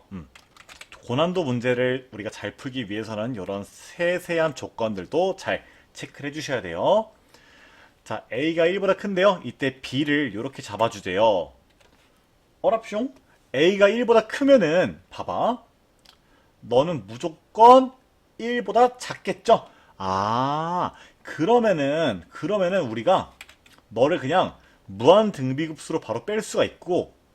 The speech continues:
B를 바로 계산해 보시면은 일 마이너스 공비분의 초항 이렇게 되고, 분모 분자에 A씩 곱해주시면은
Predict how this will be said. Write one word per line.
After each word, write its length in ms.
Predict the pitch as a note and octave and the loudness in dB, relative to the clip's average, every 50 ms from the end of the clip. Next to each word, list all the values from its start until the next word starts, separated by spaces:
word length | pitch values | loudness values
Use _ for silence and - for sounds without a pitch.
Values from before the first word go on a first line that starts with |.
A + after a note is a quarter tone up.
| _ _ | _ _
B를 420 | _ - - C#3+ D#3+ E3+ G#3 G3 - | _ -10 -6 -6 -4 -4 -4 -6 -8
바로 340 | - A#2+ B2 A#2 - - _ _ | -8 -6 -6 -6 -6 -8 _ _
계산해 340 | - A#2+ A2 A#2 C#3+ D3+ C#3+ | -10 -8 -6 -6 -4 -4 -4
보시면은 460 | C#3+ B2+ - A#2 A#2+ C#3 D#3 G#2 - _ _ _ _ _ _ _ _ _ _ - | -6 -6 -6 -6 -4 -4 -4 -4 -6 _ _ _ _ _ _ _ _ _ _ -16
일 420 | G3+ G#3+ A3 A#3 A#3 A#3 A#3 A3+ | -12 -8 -8 -6 -6 -6 -8 -6
마이너스 720 | F3 C#3+ A2+ A2+ A#2+ A#2+ A#2 A2 - - - E3 F3+ F#3+ F#3+ | 0 0 0 0 0 -2 -6 -8 -10 -18 -14 -8 -8 -8 -8
공비분의 1040 | - - - G#2+ A2+ A#2+ B2 C3 C3+ C3 C#3+ D3 C#3 - A2+ A2+ C#3 E3 F3 F3 _ _ _ | -8 -12 -12 -10 -10 -8 -8 -8 -8 -6 -6 -6 -6 -6 -8 -8 -6 -6 -8 -8 _ _ _
초항 520 | - - A#3+ A3+ G#3+ - - G#3+ D#3+ - _ _ _ _ _ - | -18 -14 -12 -12 -12 -6 -6 -6 -6 -8 _ _ _ _ _ -14
이렇게 260 | - - A#2+ - - | -12 -12 -12 -12 -12
되고, 520 | - F#2 F2 A#2 D#3+ G3 A3+ B3+ B3 B3 - - _ _ - - - - - - _ _ _ - | -12 -12 -6 -4 -2 0 0 0 -2 -2 -8 -20 _ _ -20 -20 -20 -20 -20 -20 _ _ _ -14
분모 320 | - B2+ C#3+ E3+ G3 G3+ | -8 -6 -4 -2 -2 -4
분자에 440 | F#3 G3 F#3 E3+ F#3 F3+ F3+ F3 - | -4 -4 0 2 2 2 2 0 -4
A씩 440 | G#2 G2 A2 C#3 C#3+ C#3 - E3+ - | -6 -6 -4 -4 -6 -6 -8 -10 -10
곱해주시면은 840 | - - - _ _ - C3+ B2 B2+ - - G#2+ G#2 A#2 C#3+ A#2+ F#2 | -10 -18 -18 _ _ -12 -12 -12 -12 -14 -14 -12 -10 -8 -8 -8 -10